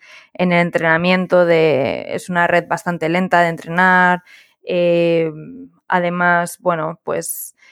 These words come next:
si necesitas más información sobre, en nuestro caso, los defectos,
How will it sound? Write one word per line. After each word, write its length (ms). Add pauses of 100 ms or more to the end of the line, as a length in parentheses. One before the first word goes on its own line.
(120)
si 200
necesitas 420
más 200
información 760
sobre, 360
en 80
nuestro 300
caso, 300
los 160
defectos, 840